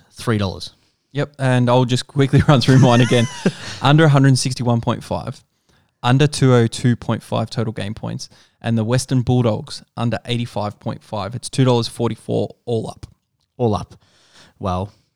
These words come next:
Speaker 1: good luck to you in a low-scoring affair where the, uh, Crows dominate and Libba gets heaps of it, hopefully. <laughs>
Speaker 2: Yeah, we, we can take that and, and try and, uh,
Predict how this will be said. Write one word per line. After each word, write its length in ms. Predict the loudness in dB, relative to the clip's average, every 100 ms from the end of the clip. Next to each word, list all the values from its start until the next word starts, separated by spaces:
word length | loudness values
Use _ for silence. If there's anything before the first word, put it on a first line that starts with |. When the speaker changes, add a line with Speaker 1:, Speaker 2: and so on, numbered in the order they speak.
| -20 -6
Speaker 1:
good 200 | -2 -2
luck 300 | -2 -4 -6
to 100 | -6
you 400 | -4 -4 -4 -6
in 200 | -8 -6
a 100 | -4
low-scoring 600 | -4 -4 -4 -4 -4 -4
affair 380 | -6 -6 -4 -2
where 180 | -4 -4
the, 320 | -6 -6 -4
uh, 200 | -4 -6
Crows 340 | -4 -4 -4
dominate 440 | -4 -4 -4 -6 -6
and 80 | -4
Libba 240 | -4 -4
gets 200 | -8 -8
heaps 240 | -10 -10
of 80 | -12
it, 120 | -14
hopefully. 560 | -16 -14 -14 -16 -20 -20 -20
<laughs> 120 | -10
Speaker 2:
Yeah, 120 | -6 -2
we, 160 | 0 2
we 180 | 2 2
can 160 | 0
take 240 | -2 -2 -2
that 180 | -2 -2
and, 200 | -4 -4
and 360 | -6 -6 -8
try 260 | -6 -2 0
and, 140 | 2
uh, 300 | 0 -2 -6